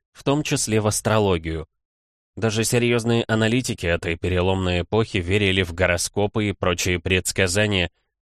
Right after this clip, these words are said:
Так вот, астролог будто бы предсказал Джулио карьеру во Франции и мантию кардинала в сорок лет. Это было совершенно неправдоподобно. Мазарини даже не был священником.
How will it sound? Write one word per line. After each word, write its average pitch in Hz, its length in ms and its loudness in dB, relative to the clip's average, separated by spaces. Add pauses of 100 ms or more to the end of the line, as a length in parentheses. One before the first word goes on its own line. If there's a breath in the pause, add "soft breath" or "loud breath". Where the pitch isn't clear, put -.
(180)
Так - 140 -6
вот, 156 160 4
астролог 160 580 4
будто 127 300 -2
бы 120 100 0
предсказал 123 800 4
Джулио 139 460 2
карьеру 120 560 2
во 110 180 4
Франции 139 800 2 (280)
и 117 140 0
мантию 131 540 0
кардинала 110 640 2
в - 80 -12
сорок 107 360 2
лет. 101 300 0 (420)
Это 139 160 -2
было 160 200 4
совершенно 127 560 2
неправдоподобно. 98 1080 0 (560)
Мазарини 107 500 2
даже 95 300 2
не 90 160 0
был 92 180 4
священником. 98 840 -2